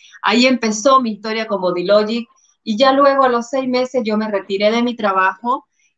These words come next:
y ya decidí empezar a trabajar ya de forma seria junto con Mauro, eh, y empecé a aprender.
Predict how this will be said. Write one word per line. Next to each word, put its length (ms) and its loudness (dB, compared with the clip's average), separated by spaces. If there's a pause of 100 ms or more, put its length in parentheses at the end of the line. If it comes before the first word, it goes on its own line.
y 360 0
ya 280 -2
decidí 480 -2
empezar 720 -2
a 120 -4
trabajar 580 -2
ya 140 -4
de 140 -6
forma 340 -4
seria 400 -4
junto 280 -4
con 200 -6
Mauro, 560 0 (560)
eh, 600 0
y 140 4
empecé 360 0
a 40 2
aprender. 840 0